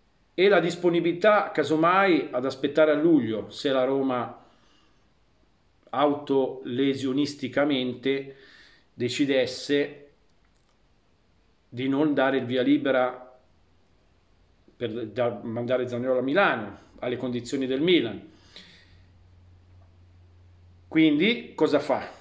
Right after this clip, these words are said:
Ovviamente la Roma, dovendo tenere Zaniolo, non può andare su Ziyech, si tutela facendo capire a Roma che va bene, aspettiamo a luglio per Zaniolo, faremo un'offerta ancora inferiore a quella che abbiamo fatto adesso,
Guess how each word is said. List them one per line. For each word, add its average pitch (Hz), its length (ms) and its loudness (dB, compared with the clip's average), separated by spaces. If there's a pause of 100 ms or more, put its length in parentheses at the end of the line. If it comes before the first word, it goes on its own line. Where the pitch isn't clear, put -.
(720)
Ovviamente 139 460 0
la 135 120 0
Roma, 143 280 4
dovendo 131 400 -2
tenere 131 380 -2
Zaniolo, 127 440 0
non 131 300 -4
può 131 160 -2
andare 110 480 -6
su 123 180 -12
Ziyech, 117 520 -10 (580)
si - 300 -10
tutela 143 840 -2 (1120)
facendo 143 440 0
capire 143 720 0
a 180 100 0
Roma 135 440 -2
che - 360 -6
va 165 160 -4
bene, 113 460 -6
aspettiamo 131 580 -2
a 135 40 -2
luglio 139 360 0
per 120 180 -6
Zaniolo, 185 480 0
faremo 123 360 -4
un'offerta 123 560 -4
ancora 170 580 2
inferiore 135 680 0
a 113 60 -4
quella 123 220 -4
che 120 60 -6
abbiamo 113 240 -6
fatto 139 240 -8
adesso, 120 640 -6